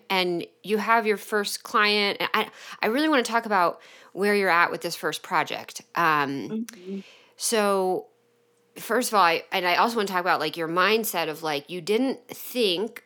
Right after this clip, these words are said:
Speaker 1: <clears throat> that you could freelance only with tech pack and fashion flat skills.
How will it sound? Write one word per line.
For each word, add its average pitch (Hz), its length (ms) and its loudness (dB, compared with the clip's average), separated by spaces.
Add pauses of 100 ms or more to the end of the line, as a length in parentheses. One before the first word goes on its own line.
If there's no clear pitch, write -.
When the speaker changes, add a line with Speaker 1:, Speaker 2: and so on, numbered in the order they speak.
Speaker 1:
<clears throat> - 680 -8
that 202 260 -4
you 202 160 -4
could 185 640 -2 (1800)
freelance 185 960 0 (680)
only 202 540 2
with 170 460 -2 (640)
tech - 260 0
pack 165 380 0 (100)
and 156 220 -6
fashion 151 380 0
flat 147 300 -4
skills. 143 720 -4